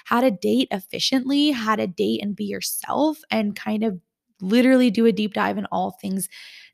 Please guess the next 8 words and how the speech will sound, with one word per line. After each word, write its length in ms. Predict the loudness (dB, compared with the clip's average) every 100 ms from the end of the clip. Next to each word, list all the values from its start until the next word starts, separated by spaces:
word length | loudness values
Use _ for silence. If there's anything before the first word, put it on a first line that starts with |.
| -12 -2
dating 420 | 2 4 2 -4 -6
and, 120 | -4
like, 180 | -4 -6
the 120 | -8
intricacies 720 | -8 -6 -8 -8 -6 -6 -8 -8
of 180 | -8 -8 -12 _ -6
dating. 340 | -4 -4 -10 -18 _ _ _ _ _ _ _ _ _
Um, 340 | 4 6 4